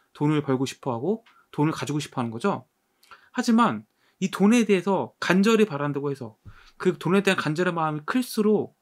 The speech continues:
돈을 더 잘 벌고 부자가 되는 게 아니라는 거죠. 돈에 대한 집착이 크면 클수록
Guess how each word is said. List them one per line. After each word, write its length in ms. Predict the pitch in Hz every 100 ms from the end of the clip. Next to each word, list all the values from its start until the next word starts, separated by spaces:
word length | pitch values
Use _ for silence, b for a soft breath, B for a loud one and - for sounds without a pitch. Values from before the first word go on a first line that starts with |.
| _
돈을 500 | - 170 190 180 135 -
더 100 | -
잘 240 | 160 135 135
벌고 400 | 135 185 240 _ _ -
부자가 280 | 175 190 180
되는 160 | 165
게 80 | 170
아니라는 360 | 135 135 131 117
거죠. 260 | 104 101 _ _ b b b b
돈에 280 | - 180 208
대한 160 | 196 190
집착이 400 | - 180 175 175
크면 300 | 254 254 220
클수록 760 | 233 220 - 190 214 127 -